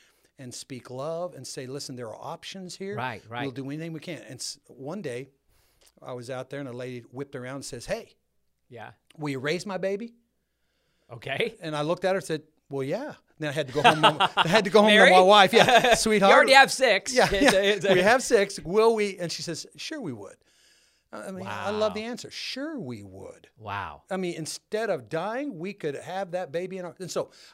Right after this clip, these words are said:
Speaker 1: I want, I want you to know, sometimes the big criticism of the pro-choice or the pro-abortion movement is you only care about babies in the womb.
Speaker 2: Mm.
Speaker 1: You don't care
Speaker 2: Right,
Speaker 1: about
Speaker 2: right, right, right.
Speaker 1: out, and I'm, I'm thinking, you don't know pro-lifers.
Speaker 2: Wow.
Speaker 1: It's the pro-lifers who are doing the adopting.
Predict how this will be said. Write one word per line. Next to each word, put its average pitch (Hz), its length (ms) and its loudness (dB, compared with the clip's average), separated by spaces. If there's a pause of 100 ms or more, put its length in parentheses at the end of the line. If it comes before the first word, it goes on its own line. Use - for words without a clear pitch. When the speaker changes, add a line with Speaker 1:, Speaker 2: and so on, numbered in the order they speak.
Speaker 1:
I 180 80 -6
want, 226 240 -8
I 151 60 -10
want 202 200 -10
you 156 80 -8
to 151 40 -8
know, 110 200 -8
sometimes 151 640 -10
the 127 140 -10
big 202 300 -8 (160)
criticism 170 640 -8
of 127 40 -12
the 127 60 -12
pro-choice 180 1000 -6 (260)
or 180 100 -6
the 156 80 -4
pro-abortion 165 800 -6
movement 127 320 -12
is 143 400 -6 (380)
you 165 160 -8
only 233 180 -6
care 190 160 -6
about 156 180 -2
babies 139 300 -6
in 123 60 -12
the 113 60 -12
womb. 131 320 -10 (300)
Speaker 2:
Mm. 127 320 -10
Speaker 1:
You 165 140 -6
don't 160 180 -6
care 117 120 0
Speaker 2:
Right, 113 80 0
Speaker 1:
about 143 180 -2
Speaker 2:
right, 113 160 -6
right, 107 220 -10
right. 107 100 -8
Speaker 1:
out, 190 160 -6
and 156 100 -10
I'm, 151 120 -8
I'm 143 120 -8
thinking, 139 360 -10 (480)
you 170 160 -12
don't 135 200 -8
know 139 220 -6
pro-lifers. 123 840 -10
Speaker 2:
Wow. 95 520 -10
Speaker 1:
It's 82 120 -10
the - 80 -6
pro-lifers 165 540 -4
who 143 80 -8
are 135 60 -8
doing 147 240 -10
the 117 60 -12
adopting. 104 440 -14